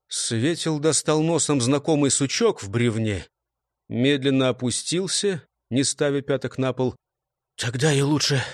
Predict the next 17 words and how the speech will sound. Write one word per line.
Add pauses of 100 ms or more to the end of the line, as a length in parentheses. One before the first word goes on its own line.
скоморохом». (480)
«Вот
скоморохом
не
надо», (340)
нахмурился
Кайтер. (480)
«Торгованам
рады
везде, (500)
а
потешников
у
нас
не
всюду
пускают».